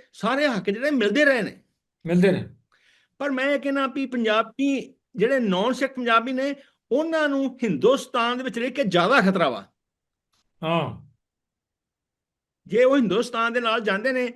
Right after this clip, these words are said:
Speaker 1: ਫਿਰ ਤੇ ਪੰਜਾਬ ਨੂੰ ਜਿਹੜਾ ਢਾਹਿਆ ਜਾ ਰਿਹਾ ਵਾ, ਤੇ ਉਹ ਪੰਜਾਬ ਜਿਸ ਵਿੱਚ ਉਹ ਰਹਿੰਦੇ ਨੇ, ਉਸੇ ਪੰਜਾਬ ਨੂੰ ਢਾਹਿਆ ਜਾ ਰਿਹਾ, ਪਰ ਉਹਨਾਂ ਨੂੰ ਵੇਖਣ ਦੀ ਲੋੜ ਆ।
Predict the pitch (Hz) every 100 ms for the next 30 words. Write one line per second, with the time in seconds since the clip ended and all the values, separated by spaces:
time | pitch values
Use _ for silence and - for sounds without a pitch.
0 | - - 214 247 233 214 208 220 226 226
1 | 214 202 147 233 214 220 214 202 196 -
2 | _ 226 202 208 254 254 220 208 220 226
3 | 170 202 220 247 240 233 226 254 254 240
4 | 233 - 185 190 269 269 240 226 233 233
5 | 247 180 190 220 240 240 277 285 294 311
6 | 277 233 233 311 330 269 208 180 101